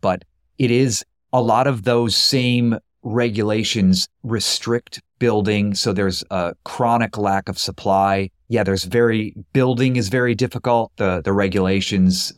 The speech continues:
you know, permitting is really difficult. So there's always been a, a lack of, of product there. So there's high demand. But after about a decade,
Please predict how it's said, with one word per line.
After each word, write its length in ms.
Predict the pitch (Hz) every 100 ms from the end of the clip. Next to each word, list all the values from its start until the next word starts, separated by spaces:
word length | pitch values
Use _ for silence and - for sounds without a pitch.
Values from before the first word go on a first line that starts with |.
| -
you 100 | 107
know, 60 | 95
permitting 600 | - 123 110 107 101 98
is 160 | 92
really 260 | 98 107 98
difficult. 500 | 95 92 - 92 92 _ _ -
So 420 | - 113 95 92 _ _
there's 180 | 117 104
always 440 | - 120 123 117 98
been 340 | 104 101 98 -
a, 240 | 101 92 - -
a 120 | 104
lack 340 | 95 98 95
of, 180 | 101 78 -
of 180 | 120 107
product 600 | - 139 113 113 92 - - _
there. 500 | 117 101 92 87 82 _ _ _ -
So 200 | - 123
there's 200 | 107 95
high 240 | 123 117
demand. 560 | 104 98 95 92 90 90 _ _ -
But 120 | 127
after 420 | 135 - 135 120
about 260 | 113 110 101
a 40 |
decade, 580 | 95 104 98 104 95 90